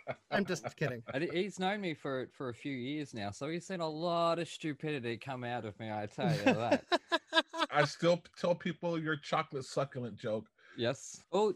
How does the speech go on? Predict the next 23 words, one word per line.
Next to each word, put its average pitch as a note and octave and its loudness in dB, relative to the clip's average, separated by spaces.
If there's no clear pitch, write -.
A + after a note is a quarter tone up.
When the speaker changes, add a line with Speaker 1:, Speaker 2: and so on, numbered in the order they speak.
Speaker 3:
and G#3 4
think C4+ 2
about A3 6
it, G3+ 6
if G3 4
I A#3+ 10
was C4+ 4
to G3 4
post F3 4
that C#3+ 4
now, D3+ 4
I'd G#3 4
probably F#3 0
get D3 0
accused C3+ 0
of A#2 -4
racism D#3+ -2
or B2+ -2
something A2+ -2
'cause C3 -4
I'm, C#3 0
I'm C3+ -2
making C#3 -2